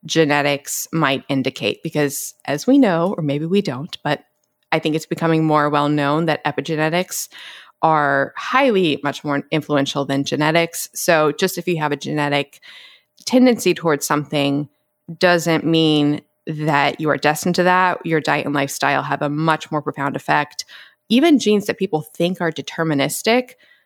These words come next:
So, for example, people often think that the apo E four gene for Alzheimer's is deterministic, but it actually is not. It's actually something that people can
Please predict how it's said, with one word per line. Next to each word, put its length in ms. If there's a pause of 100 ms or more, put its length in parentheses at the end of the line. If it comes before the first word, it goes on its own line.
(120)
So, 680
for 80
example, 380
people 300
often 320
think 320
that 200
the 260
apo 640
E 480
four 440
gene 480
for 140
Alzheimer's 560
is 120
deterministic, 880 (880)
but 140
it 240 (440)
actually 880
is 220
not. 260
It's 140
actually 260
something 320
that 220
people 720
can 840